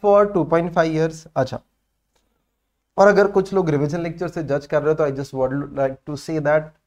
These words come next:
पेड बैचेस में काफी आराम से पढ़ाया जाता है। ये रिवीजन लेक्चर है, तो थोड़ा फास्ट पढ़ाया जाएगा, तो आपको शायद कुछ ना समझे, ऐसा हो सकता है अगर आपने पहले नहीं पढ़ रखा। It is a revision lecture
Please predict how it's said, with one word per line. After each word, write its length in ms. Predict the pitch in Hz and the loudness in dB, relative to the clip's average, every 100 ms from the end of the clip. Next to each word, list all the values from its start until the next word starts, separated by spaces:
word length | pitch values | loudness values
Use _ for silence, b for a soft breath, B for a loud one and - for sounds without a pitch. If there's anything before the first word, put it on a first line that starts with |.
| _ _ _ _ _ _ - | _ _ _ _ _ _ 2
पेड 220 | 233 220 | 4 4
बैचेस 340 | 190 185 190 196 | 2 0 -2 -6
में 120 | 196 | -2
काफी 240 | 185 170 | 0 2
आराम 260 | 165 147 160 | 2 4 2
से 120 | 180 | -2
पढ़ाया 260 | 165 160 165 | -2 0 0
जाता 260 | 165 165 | 0 -4
है। 80 | 202 | -4
ये 80 | 214 | -2
रिवीजन 300 | 160 143 156 | -2 -2 -2
लेक्चर 340 | 151 151 160 | -2 -2 -4
है, 160 | 151 160 | -4 -6
तो 100 | 175 | -8
थोड़ा 240 | 165 143 151 | -2 0 2
फास्ट 320 | 147 151 - | 0 -4 -2
पढ़ाया 280 | 131 127 127 | -2 -2 -4
जाएगा, 360 | 120 117 110 - - | -4 -8 -10 -8 2
तो 60 | |
आपको 280 | 147 147 160 | 2 2 -2
शायद 260 | 156 147 147 | -2 -2 -2
कुछ 200 | 160 143 | -6 -6
ना 160 | 139 143 | -4 -4
समझे, 300 | 151 147 147 | -4 -2 -2
ऐसा 200 | 143 143 | 0 0
हो 160 | 131 | -2
सकता 340 | 131 123 - 139 | -6 -10 -4 -4
है 200 | 143 151 b b b 156 | -4 -6 b b b 2
अगर 140 | 190 | 4
आपने 260 | 190 190 185 | 4 2 2
पहले 240 | 180 180 | 2 2
नहीं 260 | 151 143 143 | 0 -4 -2
पढ़ 140 | 139 | -4
रखा। 260 | 120 120 123 | -4 -6 -4
It 140 | 143 | -2
is 140 | 160 170 | 0 0
a 60 | |
revision 380 | 147 135 120 117 | 0 -2 -6 -8
lecture 320 | 110 - 117 | -10 -14 -16